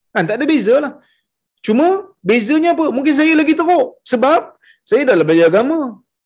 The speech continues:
Ada anak murid, ada kuliah. Maki-maki orang. Dia tak apalah, orang tak kenal pun, dia pakai fake account. Mungkin dia bukan ustaz pun. <laughs> Jadi, oleh kerana tu, saya lagi teruk pada dia. Jadi, jangan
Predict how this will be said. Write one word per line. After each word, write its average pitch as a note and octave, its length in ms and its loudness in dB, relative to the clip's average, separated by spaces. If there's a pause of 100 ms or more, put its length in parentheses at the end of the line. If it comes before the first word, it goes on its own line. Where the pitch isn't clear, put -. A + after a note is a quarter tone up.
(1080)
Ada D#3+ 180 2 (100)
anak D#3+ 180 -2
murid, B3 240 2
ada F3 100 0 (100)
kuliah. C#4+ 360 2 (720)
Maki-maki D4+ 480 0
orang. B2 180 -4 (640)
Dia C#4+ 180 0
tak B3+ 140 4
apalah, C4+ 280 0
orang B3+ 160 -2
tak A3 140 0
kenal G#3 260 0
pun, A#3+ 120 0
dia G3 140 -4
pakai B3 220 -2
fake A#3 140 2
account. A#3 200 -2
Mungkin A3 180 0
dia E3 120 4
bukan D#3 180 0
ustaz D3+ 280 -2
pun. - 100 -2 (340)
<laughs> - 300 -20
Jadi, G#3+ 220 -4 (640)
oleh G3 240 4
kerana F#3 240 2 (120)
tu, B3+ 60 0 (560)
saya C#4+ 280 2
lagi G#3 200 0
teruk F3+ 280 0
pada C#3+ 160 -2 (100)
dia. B2 180 -8
Jadi, G#3+ 140 -2 (420)
jangan A3+ 360 -2